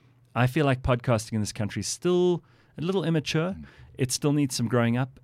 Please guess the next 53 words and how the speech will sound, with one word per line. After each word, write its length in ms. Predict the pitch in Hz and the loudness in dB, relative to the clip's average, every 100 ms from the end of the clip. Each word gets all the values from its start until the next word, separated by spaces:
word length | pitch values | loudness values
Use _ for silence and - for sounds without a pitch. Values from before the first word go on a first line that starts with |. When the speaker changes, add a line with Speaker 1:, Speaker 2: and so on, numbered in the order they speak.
| _ | _
Speaker 1:
and 420 | 120 117 117 117 - _ | -4 0 2 0 -2 _
there 140 | 123 | 0
will 120 | 131 147 | 2 2
be 120 | 139 | 0
a 40 | 127 135 | -2 -2
separation 500 | 127 120 113 104 107 | -2 0 0 -2 -2
eventually 420 | 95 104 - 101 | -2 -4 -4 -8
of 80 | 82 | -10
the 80 | 90 | -10
wheat 220 | 92 82 | -12 -12
and 80 | 90 | -14
the 40 | |
chaff, 360 | 85 101 98 - | -10 -8 -8 -10
and 160 | - 104 - _ _ _ | -10 -10 -12 _ _ _
the 80 | 139 | -2
best 280 | 151 147 - | 2 2 0
ones 240 | 131 113 | -2 -2
will, 260 | 113 110 113 - - | -2 -4 -6 -14 -6
will 100 | 120 | -6
stick 280 | - 123 120 | -4 -6 -4
around. 320 | 110 87 80 | -4 -6 -8
You 80 | 101 | -8
know, 80 | 110 | -6
there's 140 | 107 | -4
some 140 | 127 | -4
people 260 | 117 120 120 | -4 -6 -4
who've 120 | 117 | -6
come 200 | - 110 | -2 -2
in 60 | 101 | 0
and 160 | 95 98 | 0 0
really 240 | 107 104 | 0 0
made 360 | 98 92 92 - _ _ - - | -2 -4 -6 -8 _ _ -6 0
big 140 | 117 | 2
waves. 480 | 107 92 98 110 - - | 2 -2 -6 -10 -10 -10
Um, 320 | 90 82 - | -8 -8 -8
Mac 300 | 104 107 - | -6 -6 -6
G's 280 | - 104 98 | -6 -4 -6
terrific, 580 | - 87 90 - 110 - _ - - - | -6 -4 -4 -6 -14 -16 _ -20 -20 -18
and 120 | - 92 | -8 -6
I 60 | |
think 200 | 90 101 | -6 -6
what 100 | 98 | -6
he's 160 | 92 92 | -6 -6
doing 240 | - 92 | -6 -6
is 100 | 87 | -6
Speaker 2:
Yeah, 80 | 78 | -6
he's 140 | 92 - | -6 -4
done 120 | 117 | -6
Speaker 1:
awesome. 20 | |
Speaker 2:
a 20 | 131 | -6
great 240 | 90 85 | -10 -12
job. 200 | - 87 - _ - | -12 -14 -16 _ -10
Speaker 1:
Um, 480 | 95 95 92 95 | -6 -4 -4 -6